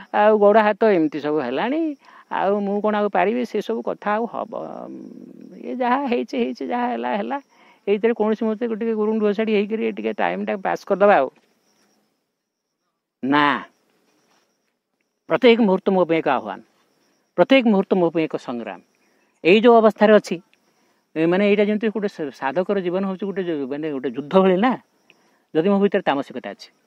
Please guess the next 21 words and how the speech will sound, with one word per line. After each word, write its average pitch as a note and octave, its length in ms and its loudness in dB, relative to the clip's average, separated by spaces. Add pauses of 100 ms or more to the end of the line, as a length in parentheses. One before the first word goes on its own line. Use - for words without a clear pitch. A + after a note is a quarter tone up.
(360)
ଯଦି D#3+ 180 -2
ମୋ G3 160 4
ଗୋଡ଼ E3+ 260 6
ମୋ F#3+ 140 4
ବୋଲ D#3 220 4
ମାନୁନି, A2 320 -4 (880)
ଏଁ, F3+ 240 6 (360)
ଆଉ D#3+ 180 4 (120)
ମୋ D#3 180 2
ଭିତରେ G3 220 0
ଶାରୀରିକ E3+ 380 -2
ତ୍ରୁଟି C3+ 280 -8
ଅଛି, - 180 -12 (140)
ମାନସିକ D#3+ 360 -8
ତ୍ରୁଟି D3+ 280 -8
ଅଛି, A#2 200 -16
ପ୍ରାଣିକ E3+ 300 -2
ତ୍ରୁଟି D#3 300 -6
ଅଛି, - 160 -14 (180)
ନା, D3 100 2 (1600)
ଶେଷ A#3+ 200 8